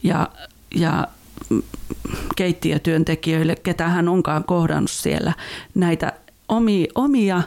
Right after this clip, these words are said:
omin käsin neulomiaan pannusukkia, niin on siellä varmasti ollut katsetta jos toisen-, toisenlaistakin, että tota, että, että onkohan tuolla mummelilla ihan kaikki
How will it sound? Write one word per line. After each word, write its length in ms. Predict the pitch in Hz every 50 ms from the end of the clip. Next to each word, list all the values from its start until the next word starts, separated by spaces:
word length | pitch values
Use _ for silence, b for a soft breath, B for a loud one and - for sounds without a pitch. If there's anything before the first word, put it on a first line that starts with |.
| - -
omin 280 | - 214 220 208 202 185
käsin 360 | 185 180 - 190 180 180 180
neulomiaan 720 | 180 180 175 165 156 151 151 156 156 151 147 147 147 139 -
pannusukkia, 840 | 285 277 220 175 156 151 - 135 107 - - - - - - - - - - - - - - - - - - - - - - - - - - - - - - - - - - - - -
niin 320 | 208 208 220 208 202 - - - - - B B B B B -
on 180 | 285 311 311 269
siellä 380 | - 220 226 240 240 226 202
varmasti 580 | 214 233 240 226 196 175 180 - - 180 - -
ollut 340 | - 214 220 208 180 175 -
katsetta 540 | - 185 185 202 - - - - - - 156
jos 200 | 151 151 143 -
toisen-, 480 | - - 175 165 160 156 143 147 147 - - - - - -
toisenlaistakin, 920 | - 190 185 175 160 139 143 151 143 143 - - - - - - - -
että 240 | - - - 147 139
tota, 380 | 156 143 - - 151 147 139 - B B B B B B B
että, 380 | - 156 - - 139 135 147 - - -
että 200 | - - - -
onkohan 420 | 202 202 202 - 196 175 165 160
tuolla 220 | - 156 143 135 151
mummelilla 600 | 156 156 151 151 147 139 139 139 135 143 139 - -
ihan 260 | 156 156 135 139 135
kaikki 480 | - - - - - - - - -